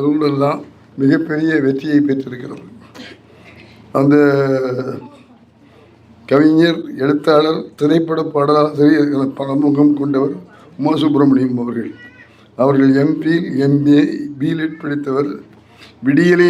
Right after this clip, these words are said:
நீ, நானும் என் நான்களும், மீ, மகளின் மகள் ஆகிய கவிதை தொகுப்புகளையும் அழகு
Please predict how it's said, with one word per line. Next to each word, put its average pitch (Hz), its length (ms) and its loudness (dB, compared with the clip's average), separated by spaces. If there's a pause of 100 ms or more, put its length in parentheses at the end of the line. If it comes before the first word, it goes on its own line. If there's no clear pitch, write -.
(120)
நீ, 156 80 2 (380)
நானும் 160 360 -2 (100)
என் 147 180 2
நான்களும், 147 520 0 (800)
மீ, 151 120 4 (360)
மகளின் 156 440 2
மகள் 147 240 -2 (120)
ஆகிய 139 220 2 (140)
கவிதை 151 280 2
தொகுப்புகளையும் 143 880 -6 (440)
அழகு 170 260 2